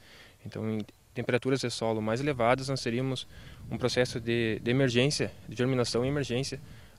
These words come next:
mais, mais rápido, enquanto que em temperaturas mais, mais baixas e inferiores,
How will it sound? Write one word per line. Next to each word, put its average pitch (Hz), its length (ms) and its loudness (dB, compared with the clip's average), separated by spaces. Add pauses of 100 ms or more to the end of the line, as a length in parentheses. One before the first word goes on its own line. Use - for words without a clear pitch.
mais, 117 340 4
mais 117 240 2
rápido, 104 360 2 (220)
enquanto 107 360 -6
que - 100 -8
em 120 60 -2
temperaturas 120 500 -4
mais, 110 460 -4 (260)
mais 107 160 -4
baixas 131 380 2
e 135 40 -2
inferiores, 123 560 0